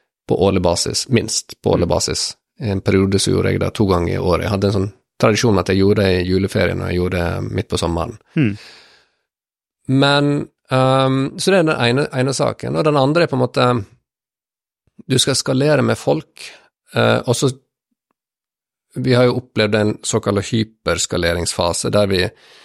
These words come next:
Speaker 1: dobler antallet ansatte i selskapet, eh, typisk hver, var det hver åttende måned eller noe sånt, og det, det skjedde i en del omganger. Eh,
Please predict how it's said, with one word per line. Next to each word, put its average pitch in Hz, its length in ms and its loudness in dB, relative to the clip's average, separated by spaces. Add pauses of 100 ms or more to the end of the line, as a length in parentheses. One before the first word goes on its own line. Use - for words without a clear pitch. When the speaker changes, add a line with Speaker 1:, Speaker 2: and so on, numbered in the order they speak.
(220)
Speaker 1:
dobler 107 440 0
antallet 98 420 0
ansatte 90 840 -2
i 87 100 0
selskapet, 92 720 -4
eh, 87 1500 -6 (320)
typisk - 360 -4
hver, 90 380 0 (1080)
var 92 100 -2
det 87 120 -2
hver 95 240 -4
åttende - 360 -2
måned 87 340 2 (100)
eller 110 160 2
noe - 20 -2
sånt, - 300 -2
og - 80 2
det, 107 100 2 (180)
det 98 100 0
skjedde 92 340 -2
i 107 40 4
en 92 80 2
del 92 140 0
omganger. 92 540 -2 (1200)
Eh, 143 320 2